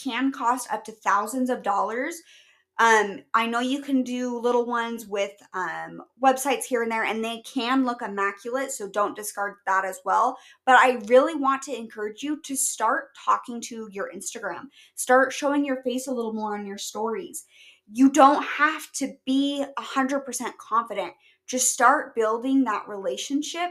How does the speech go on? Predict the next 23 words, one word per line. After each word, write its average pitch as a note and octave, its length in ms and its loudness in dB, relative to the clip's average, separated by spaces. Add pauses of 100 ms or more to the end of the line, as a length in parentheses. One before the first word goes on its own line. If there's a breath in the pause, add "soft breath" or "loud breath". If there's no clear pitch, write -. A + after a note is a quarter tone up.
(120)
and A3 160 -6
that - 160 -2 (100)
connection G#3+ 600 -4
with A3 260 -4
your G#3 240 -10
following, C4+ 580 -2 (260 loud breath)
because C4 240 -2
it C4 160 4 (180)
will G3+ 720 4 (180)
draw G#3 320 2
more G#3 380 -2
people - 420 -4
in, B3+ 280 -2 (480 loud breath)
which A#3 520 2
will A3+ 560 2
fill A#3 240 0
your G#3 180 -2
books G3 300 -4
up F#3+ 160 -10
quicker, D4 540 0
which - 400 -8 (120)
will G#3+ 600 2 (400 soft breath)
increase B3+ 840 -4